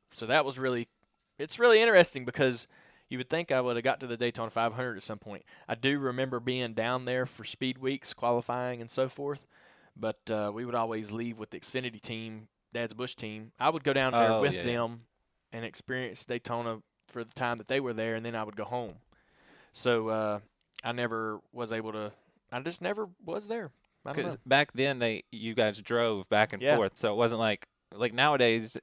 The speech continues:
Speaker 2: it's easy to get your kid to the track.
Speaker 1: Yeah, in an airplane.
Speaker 2: Yeah.
Speaker 1: So, uh, yeah, the first one I saw was the first one I was in, which that was really cool. I felt like that I had joined a fraternity.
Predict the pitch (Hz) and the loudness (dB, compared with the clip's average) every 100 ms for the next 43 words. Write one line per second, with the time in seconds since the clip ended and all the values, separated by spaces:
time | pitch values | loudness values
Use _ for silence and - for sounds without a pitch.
0 | - 113 117 127 110 98 107 98 98 - | -6 -2 -2 0 -2 0 0 0 -2 0
1 | 107 95 _ 117 98 95 - 95 95 - | 0 -2 _ -6 -6 -4 4 6 6 4
2 | 120 117 110 113 143 113 87 - 98 80 | 0 0 0 -2 -4 -6 -10 -12 -14 -14
3 | - _ _ _ _ _ - 208 214 202 | -18 _ _ _ _ _ 4 10 10 10
4 | - _ _ _ _ - - _ - 147 | 4 _ _ _ _ -20 -20 _ 0 4
5 | 151 147 139 - - - - - - _ | 6 4 2 0 -6 -12 -16 -20 -20 _
6 | - 175 151 190 180 185 175 175 - 185 | 0 2 2 -2 -4 -4 -4 -2 0 0
7 | 170 123 - - 135 - 139 131 123 127 | -2 -6 -8 -6 -6 -4 -4 -2 -4 -6
8 | 117 120 143 _ - 123 - 135 135 127 | -6 -6 -10 _ -20 -8 -4 -2 -4 -6
9 | 135 123 - 123 117 135 - - 135 175 | -4 -4 -6 -6 -6 -8 -10 -12 -4 -2
10 | 139 156 147 147 135 - - _ _ _ | 0 0 -2 -2 -2 -2 -12 _ _ _
11 | _ _ _ _ _ - 135 143 123 131 | _ _ _ _ _ -8 -4 -2 -2 -4
12 | 143 143 139 - 135 127 117 - 127 113 | -4 -4 -4 -4 -6 -6 -10 -10 -10 -8
13 | 101 87 | -12 -16